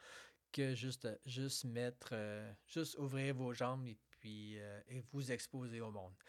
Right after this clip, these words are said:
Donc, c'est un peu, euh, non. Jamais, jamais, jamais. Alors que, ouais. Donc, quand vous êtes assis,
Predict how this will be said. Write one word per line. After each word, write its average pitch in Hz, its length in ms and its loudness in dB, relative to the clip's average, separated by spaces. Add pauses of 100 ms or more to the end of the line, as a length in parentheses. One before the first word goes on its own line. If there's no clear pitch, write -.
(320)
Donc, 113 200 -2
c'est - 180 -4
un 127 100 0
peu, 165 440 4
euh, 117 760 4
non. 110 180 -4 (540)
Jamais, 135 480 4 (400)
jamais, 135 440 10
jamais. 110 400 2 (960)
Alors 208 360 10
que, 151 1080 8
ouais. 120 180 -6 (200)
Donc, 143 220 8 (160)
quand 156 100 6
vous 131 180 2
êtes 127 200 0
assis, 113 340 2